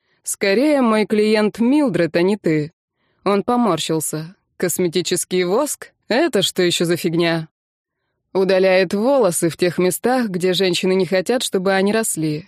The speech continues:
Бикини, ноги». Я выгреб деньги из кармана и бросил на стойку сотню. «Некоторые женщины любят, чтобы там у них все было гладенько, если ты понимаешь, о чем я».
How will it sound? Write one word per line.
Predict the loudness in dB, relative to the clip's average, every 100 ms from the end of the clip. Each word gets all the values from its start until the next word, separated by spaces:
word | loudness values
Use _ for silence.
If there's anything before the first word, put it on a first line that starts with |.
| _
Бикини, | -4 -2 -2 -2 -2 0 0 0
ноги». | 0 0 0 -2 -2 -4 -4 _ _ _ _
Я | 0 0
выгреб | 2 0 0
деньги | 0 0 2 0
из | 0
кармана | 0 0 0 0 0
и |
бросил | 0 -2 0 0
на | 0
стойку | -2 -4 -2 -4
сотню. | -4 -4 -4 -6 -8 -16 _ _ _ _ _
«Некоторые | -2 0 0 2 2
женщины | 2 2 2 2 2
любят, | 2 2 2 0
чтобы | -2 0 0
там | 0 0 2
у |
них | 0 -2
все | -4 -2
было | 0 2 2
гладенько, | 2 0 2 0 0 0
если | 2 0 0 -2
ты | -2
понимаешь, | -2 0 2 2 0 0
о | -2
чем | 0 0 0
я». | -2 -6